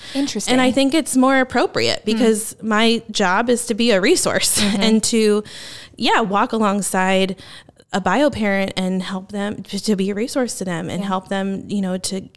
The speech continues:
Speaker 2: get back on their feet, to, you know, be an, maybe an example of, like, how to parent or whatever.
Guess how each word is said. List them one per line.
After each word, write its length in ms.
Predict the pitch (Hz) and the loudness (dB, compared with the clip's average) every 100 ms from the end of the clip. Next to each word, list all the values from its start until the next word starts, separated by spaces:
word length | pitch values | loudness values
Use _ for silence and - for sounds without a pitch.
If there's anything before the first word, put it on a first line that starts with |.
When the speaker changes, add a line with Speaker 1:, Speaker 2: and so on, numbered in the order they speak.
| - | -14
Speaker 2:
get 160 | 147 151 | -12 -10
back 180 | 185 | -8
on 120 | 226 226 | -2 0
their 160 | 247 | -2
feet, 420 | 240 226 226 220 - - - - | -4 -6 -4 -6 -10 -18 -16 -10
to, 380 | - 170 165 160 - | -4 -2 -2 -6 -10
you 160 | - - | -20 -12
know, 120 | 160 | -8
be 280 | 185 196 208 | -6 -4 -6
an, 160 | - | -6
maybe 260 | 208 190 185 | -4 -4 -2
an 60 | 175 | -6
example 580 | 170 196 269 247 233 226 | -2 0 2 2 0 0
of, 400 | 202 170 175 - | -2 -6 -12 -18
like, 220 | 180 180 | -18 -14
how 400 | - 175 170 185 | -10 -6 -4 -4
to 160 | 190 - | -8 -6
parent 500 | 247 262 254 247 - | -2 2 2 0 -4
or 140 | 160 | -6
whatever. 400 | 175 220 196 160 | -2 0 -2 -4